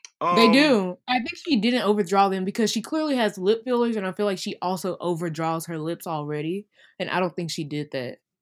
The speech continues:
Speaker 1: this
Speaker 2: Good,
Speaker 1: week.
Speaker 2: 'cause
Speaker 1: So that's
Speaker 2: not
Speaker 1: why they look
Speaker 2: necessary.
Speaker 1: better.
Speaker 2: Um, I said, there was one thing I th-, I said when I was thinking about this. Her outfit was a toot.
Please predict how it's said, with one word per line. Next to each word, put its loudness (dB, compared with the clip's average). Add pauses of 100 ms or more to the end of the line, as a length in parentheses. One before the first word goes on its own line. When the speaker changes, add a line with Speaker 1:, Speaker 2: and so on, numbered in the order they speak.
(260)
Speaker 1:
this -2
Speaker 2:
Good, -6
Speaker 1:
week. 0
Speaker 2:
'cause -10 (120)
Speaker 1:
So -4
that's 0
Speaker 2:
not -4
Speaker 1:
why 2
they 2
look 0
Speaker 2:
necessary. -6
Speaker 1:
better. -12 (1000)
Speaker 2:
Um, 0
I 0
said, 0
there -2
was -4
one -4
thing -4
I 0
th-, -8
I -2
said -2
when -6
I -2
was -6
thinking -8
about -6
this. -8 (400)
Her 0
outfit 0
was -2
a -2
toot. -4